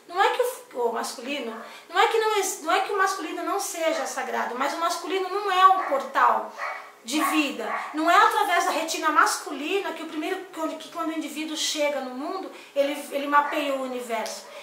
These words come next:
Ele mapeia o universo pelo feminino. E é por isso que a gente fala sagrado feminino, por toda essa responsabilidade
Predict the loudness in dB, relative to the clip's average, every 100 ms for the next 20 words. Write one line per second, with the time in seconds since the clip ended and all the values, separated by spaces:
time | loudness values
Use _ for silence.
0 | -2 0 2 2 2 -2 -2 -2 -2 -2
1 | 2 2 2 -4 -8 -8 -8 -6 -4 -6
2 | -8 -10 -12 -18 -20 -4 2 2 2 0
3 | 0 0 -2 -4 -2 0 0 0 0 0
4 | 0 -2 -2 -6 -8 -8 -10 -10 -14 -10
5 | -6 0 0 2 2 0 0 -2 -2 0
6 | 0 -2 0 4 4 4